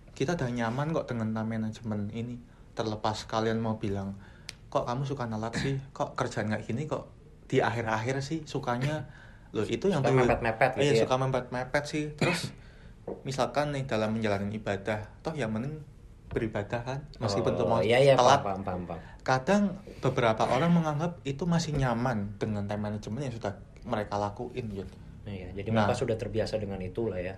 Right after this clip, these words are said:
Speaker 1: dan menyamankan dirinya, dan itu
Speaker 2: Hmm.
Speaker 1: efektif dan efisien menurut
Speaker 2: Menurut
Speaker 1: versi
Speaker 2: mereka.
Speaker 1: mereka.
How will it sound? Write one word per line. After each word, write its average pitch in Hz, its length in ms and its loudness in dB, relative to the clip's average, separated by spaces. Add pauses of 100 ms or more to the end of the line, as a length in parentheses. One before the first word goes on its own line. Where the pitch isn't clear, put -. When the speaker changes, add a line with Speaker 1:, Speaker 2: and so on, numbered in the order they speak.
(120)
Speaker 1:
dan 123 220 2
menyamankan 117 640 0
dirinya, 110 580 -2 (180)
dan 107 200 0
itu - 200 0
Speaker 2:
Hmm. 92 120 -2
Speaker 1:
efektif - 580 -2
dan 110 160 0
efisien 117 560 -2 (320)
menurut 135 300 2
Speaker 2:
Menurut 131 120 6
Speaker 1:
versi 131 160 4
Speaker 2:
mereka. 131 160 6
Speaker 1:
mereka. 127 220 8